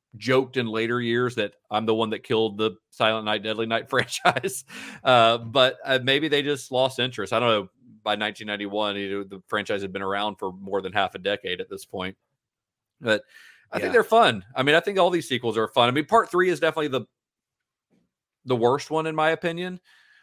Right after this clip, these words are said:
Speaker 1: which is crazy because the director of that one is probably the most, like, acclaimed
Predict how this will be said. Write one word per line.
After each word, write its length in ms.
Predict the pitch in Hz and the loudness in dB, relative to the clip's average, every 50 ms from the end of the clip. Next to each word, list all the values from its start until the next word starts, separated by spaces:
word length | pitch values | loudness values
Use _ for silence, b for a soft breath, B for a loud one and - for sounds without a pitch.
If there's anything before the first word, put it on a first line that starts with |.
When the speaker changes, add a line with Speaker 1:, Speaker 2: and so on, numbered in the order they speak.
| b b | b b
Speaker 1:
which 180 | - 170 160 170 | 2 2 4 4
is 160 | 156 117 - | 0 -2 -2
crazy 420 | - - 156 147 143 147 143 165 | -6 2 2 4 4 4 2 0
because 300 | 160 151 - 147 131 123 | -4 0 2 2 0 2
the 80 | 143 131 | 0 -2
director 680 | 107 113 104 113 117 123 - - 131 110 104 104 - - | -2 0 2 2 2 2 2 0 0 0 0 0 -4 0
of 220 | 120 113 101 98 | 0 0 0 2
that 220 | 113 107 113 113 | 2 2 2 2
one 160 | 110 104 104 101 | 0 0 0 -2
is 100 | 101 95 | -4 -6
probably 300 | - - 107 101 104 101 | -2 0 0 0 0 -2
the 120 | 95 98 | -4 -4
most, 360 | 95 98 95 95 92 - - | -2 -2 -2 -2 -4 -6 -4
like, 260 | 98 87 87 - - _ _ _ _ _ _ _ _ _ _ _ _ _ _ - - | -4 -4 -4 -8 -14 _ _ _ _ _ _ _ _ _ _ _ _ _ _ -12 -12
acclaimed 680 | - - - - 104 98 104 110 120 131 139 143 | -10 -10 -4 -2 -2 -2 -2 -4 -6 -8 -10 -14